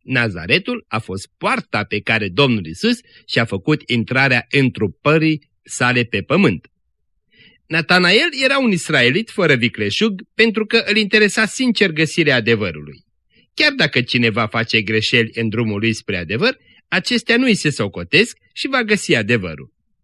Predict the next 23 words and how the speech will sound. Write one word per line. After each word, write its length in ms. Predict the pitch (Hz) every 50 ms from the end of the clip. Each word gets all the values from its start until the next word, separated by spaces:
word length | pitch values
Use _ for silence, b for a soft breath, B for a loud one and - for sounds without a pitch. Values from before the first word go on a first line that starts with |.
| _ _ _ _ _ _
Nu 280 | 87 98 107 120 135
este 340 | 165 202 226 220 - - 240
de 140 | 208 226 214
ajuns 360 | 190 156 139 127 170 185 175
să 120 | - 156
fii 180 | 143 - - 160
un 180 | 160 151 139 135
israelit, 800 | 131 - - 123 107 110 110 107 104 123 131 - - _ _ _ _ _ _ _ _ b b b b b _ _
ci 260 | - - 135 131 - -
trebuie 380 | 110 113 123 120 117 120 120
să 180 | 117 - 123 110
fii 200 | - 135 139 147 -
un 160 | 123 123 117
israelit 600 | 117 - - 117 110 107 107 107 139 151 147 - _ _ _ - - -
fără 260 | - 139 - 127 120
vicleșug, 720 | 110 98 113 - - 107 98 95 - - 269 226 110 - - _ _ _ _ _ _ _ _ _
căci 300 | - 135 120 - - -
numai 300 | 127 123 120 110 101 92
așa 280 | 104 - - 254 269
vei 180 | 262 240 220 196
ajunge 460 | 160 143 123 143 151 147 123 131 120
la 140 | 110 110 104
adevăr. 460 | 98 87 104 98 92 117 98 -